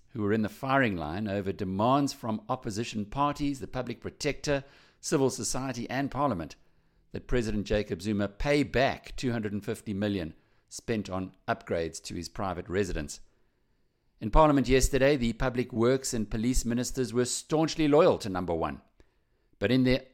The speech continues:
swerving, they opened themselves up to ridicule, or worse, looking like lightweight mbongis,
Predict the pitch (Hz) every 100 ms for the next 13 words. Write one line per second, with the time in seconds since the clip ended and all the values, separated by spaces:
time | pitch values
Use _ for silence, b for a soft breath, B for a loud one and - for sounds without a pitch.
0 | _ - - - 170 165 196 233 - B
1 | B B B B 131 180 196 175 147 131
2 | 135 120 117 - 147 135 180 - 135 71
3 | - _ - 127 117 139 151 90 - -
4 | 113 127 120 120 - 95 104 131 120 110
5 | 120 117 113 92 110 131 113 73 -